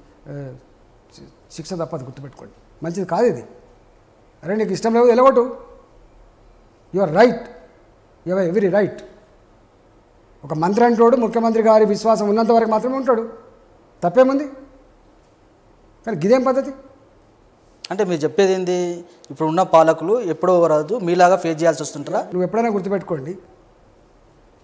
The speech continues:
Speaker 1: ఒక, ఒక వ్యక్తి మర్డర్లు చేసే బతుకుతాడు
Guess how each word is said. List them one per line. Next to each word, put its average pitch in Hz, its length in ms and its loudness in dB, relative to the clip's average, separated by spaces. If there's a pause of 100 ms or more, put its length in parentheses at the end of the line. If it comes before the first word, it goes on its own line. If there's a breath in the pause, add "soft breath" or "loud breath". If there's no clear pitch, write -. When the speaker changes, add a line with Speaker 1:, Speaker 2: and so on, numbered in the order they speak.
Speaker 1:
ఒక, 165 120 -6
ఒక 185 340 -4
వ్యక్తి 220 680 -2 (1600)
మర్డర్లు 226 400 4
చేసే 233 280 4
బతుకుతాడు 175 400 -4